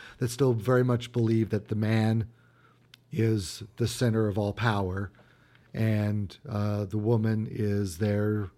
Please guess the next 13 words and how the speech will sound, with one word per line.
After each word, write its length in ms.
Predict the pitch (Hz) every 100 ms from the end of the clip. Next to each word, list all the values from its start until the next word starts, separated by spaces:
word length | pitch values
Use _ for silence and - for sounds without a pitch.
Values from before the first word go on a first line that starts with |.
| _ -
to 100 | 123
support 420 | 135 208 214 190
the 80 | 117
man. 300 | 101 107 - _ - _ _ _ _ _ _ _ -
And 120 | 127
that's 240 | 120 117
their 140 | 143 139
role. 380 | 143 123 95 - _ _ _ _ _ _ _ _ _ -
And 120 | 127 123
that 180 | 123
was 180 | 127 107
dis-, 300 | - 117 - 143
the, 380 | 123 117 101